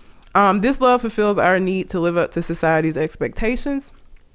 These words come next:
We jump into this love head first, believing that this person will be our only love,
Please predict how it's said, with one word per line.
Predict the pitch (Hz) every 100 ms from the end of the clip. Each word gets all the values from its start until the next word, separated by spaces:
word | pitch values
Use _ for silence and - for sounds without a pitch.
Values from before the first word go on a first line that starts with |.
| - - _ - -
We | -
jump | 185 202
into | 208 208
this | 196 190
love | 175 175
head | 190 160
first, | - 190 185
believing | 160 170 175 160
that | 110
this | 185 226
person | 185 185 185
will | 165
be | 156 143
our | 107 110 -
only | 202 226 254
love, | 254 180 147 151